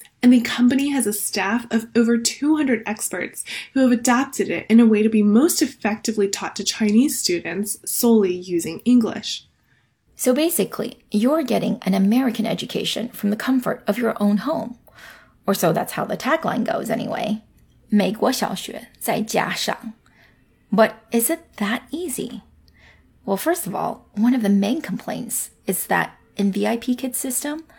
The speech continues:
Speaker 2: you don't get paired up with a permanent teacher. Sure, because the lessons are standardized and provided by V I P Kid,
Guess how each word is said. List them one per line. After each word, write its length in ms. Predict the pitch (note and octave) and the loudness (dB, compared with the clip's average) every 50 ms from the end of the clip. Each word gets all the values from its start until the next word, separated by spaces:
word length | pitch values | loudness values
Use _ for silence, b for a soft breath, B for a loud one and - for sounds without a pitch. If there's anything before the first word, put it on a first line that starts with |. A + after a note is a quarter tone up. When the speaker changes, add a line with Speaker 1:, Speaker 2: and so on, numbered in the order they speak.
| b b b b b b b b b - | b b b b b b b b b 0
Speaker 2:
you 180 | A#3 G#3+ B3 | 2 4 4
don't 180 | D4+ F4+ G#4+ - | 4 2 -2 -4
get 160 | F4 - - | -6 -6 -6
paired 340 | - - - E3+ F3+ F#3+ G#3 | -6 -4 -4 -2 0 0 0
up 200 | A#3 A#3+ - - | 0 0 -2 -4
with 100 | - - | -6 -6
a 40 | G#3+ | -6
permanent 440 | - - F#3 F3+ - G#3+ - - | -6 -4 -4 -2 -2 -4 -6 -8
teacher. 400 | - - A#3 B3 - - - - - - _ _ _ _ _ _ _ _ _ _ _ _ _ _ _ _ _ - | -6 -4 -4 -4 -4 -6 -10 -10 -12 -20 _ _ _ _ _ _ _ _ _ _ _ _ _ _ _ _ _ -20
Sure, 540 | - - - G3 F#3+ F3+ F3+ F3 D#3 - - _ _ _ - | -14 -6 -2 0 0 2 0 -2 -4 -6 -12 _ _ _ -4
because 300 | G#3+ G3 - - G3+ F#3 | -4 -4 -2 -2 -4 -2
the 80 | - - | 0 0
lessons 460 | F3 F#3+ A#3 B3+ - G#3 F#3+ F#3 - | 2 2 2 2 0 -2 -2 -2 -2
are 120 | - - | -2 -6
standardized 880 | - - - - F3+ G3 G3 F3+ - - - - F#2 - - - - - | -6 -6 -4 -2 0 0 0 0 -2 -4 -6 -8 -8 -10 -10 -10 -8 -8
and 260 | - - B3+ - _ - | -8 -8 -10 -12 _ -10
provided 440 | - G3 E3 D#3+ F3+ G#3+ A3+ G#3 | -6 -4 -2 0 0 0 0 0
by 140 | - - - | 0 -2 -2
V 160 | - - - | -2 -4 -4
I 100 | - - | -6 -6
P 160 | A3 - - G#3 | -8 -8 -10 -12
Kid, 460 | - - C4+ C#4 B3 F#3+ G3 A3 | -8 -6 -4 -2 0 0 -2 -2